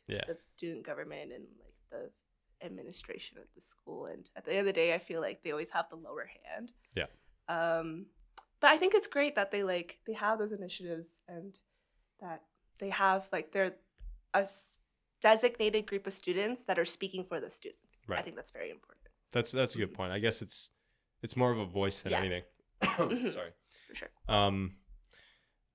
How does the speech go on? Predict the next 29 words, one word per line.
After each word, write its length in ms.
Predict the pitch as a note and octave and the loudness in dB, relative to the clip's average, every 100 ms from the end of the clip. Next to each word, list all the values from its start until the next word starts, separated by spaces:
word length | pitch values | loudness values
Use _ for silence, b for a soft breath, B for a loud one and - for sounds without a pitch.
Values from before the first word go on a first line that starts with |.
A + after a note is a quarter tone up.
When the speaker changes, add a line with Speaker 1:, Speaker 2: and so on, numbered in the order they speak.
| - | 8
Speaker 1:
I 200 | G#2 A2+ | 12 12
am 280 | A#2+ A2+ G#2+ | 12 8 8
not 720 | G2+ G#2 - - - - - - - | 8 8 4 -2 -2 -4 -10 -18 -12
running 480 | G#2 G2+ F#2+ F#2+ F#2+ | 4 6 6 4 2
because 300 | F2+ - F#2 | -2 -4 -4
I'm 300 | F2+ F2 F2 _ - | -4 -6 -14 _ -18
necessarily, 500 | - - - - - | -14 -12 -10 -10 -12
like, 120 | - - - | -14 -18 -12
passionate. 540 | - - - - - - | -8 -6 -8 -12 -12 -6
I 60 | |
was 100 | G2 | -4
kinda, 200 | F#2+ A2 F2 | 0 0 0
I 40 | |
was 100 | F#2 | -4
joking 260 | - - - | -6 -8 -10
at 60 | - | -12
the 60 | |
start. 200 | - - | -6 -2
I'm 80 | A2 | 4
not 160 | C#3 C#3+ | 4 4
too 120 | F3+ | 2
passionate 480 | - A#2+ A#2 C#3 A2+ | 6 8 6 4 2
about 140 | A2 | 2
student 220 | - G#2+ | 0 -2
government. 200 | G2 F#2 | -2 -4
I'm 60 | G#2 | -6
not 120 | G2+ | -6
gonna 120 | F2+ | -6
lie. 160 | F2+ | -10